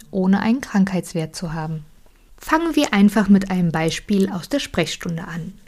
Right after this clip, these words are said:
Stellen Sie sich vor, ein junger Mann mit dreißig Jahren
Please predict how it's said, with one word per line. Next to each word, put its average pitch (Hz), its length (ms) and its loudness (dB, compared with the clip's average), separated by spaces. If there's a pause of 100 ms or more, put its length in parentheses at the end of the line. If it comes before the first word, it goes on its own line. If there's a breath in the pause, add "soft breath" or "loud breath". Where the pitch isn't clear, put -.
(120 soft breath)
Stellen 311 420 -2
Sie 285 60 -8
sich 262 180 -2
vor, 196 400 0
ein 185 140 -2
junger 180 260 0
Mann 190 260 8
mit 190 220 2
dreißig 170 380 -6
Jahren 190 340 2